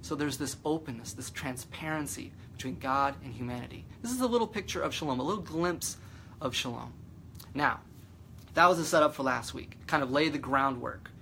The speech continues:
So the cultural mandate, God blesses humanity, uh, with this calling, uh, to be stewards of the creation, to reflect his loving reign into the creation,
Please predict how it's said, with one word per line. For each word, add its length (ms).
So 340
the 60
cultural 380
mandate, 580
God 260
blesses 580
humanity, 640
uh, 140
with 200
this 180
calling, 720
uh, 240
to 120
be 140
stewards 540
of 100
the 60
creation, 600
to 200
reflect 460
his 120
loving 280
reign 360
into 220
the 60
creation, 520